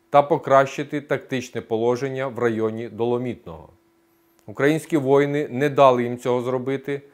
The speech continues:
та відкинули на попередні позиції. На Авдіївському, Курахівському, Новопавлівському та Запорізькому напрямках тривають обопільні обстріли позицій по лінії зіткнення.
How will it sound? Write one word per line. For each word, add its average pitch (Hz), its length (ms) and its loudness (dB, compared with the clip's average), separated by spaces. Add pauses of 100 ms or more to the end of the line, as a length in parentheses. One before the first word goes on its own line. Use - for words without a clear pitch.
(200)
та 139 140 6
відкинули 135 760 -2
на 113 160 -4
попередні 113 540 -4
позиції. 110 640 -10 (1000)
На 120 120 0
Авдіївському, 143 760 0
Курахівському, 135 880 0 (340)
Новопавлівському 143 840 4
та 147 140 0
Запорізькому 139 680 0
напрямках 139 640 0
тривають 139 680 4
обопільні 135 640 -4
обстріли 120 560 -2
позицій 123 560 -4
по 120 240 -2
лінії 113 380 -6
зіткнення. 85 600 -12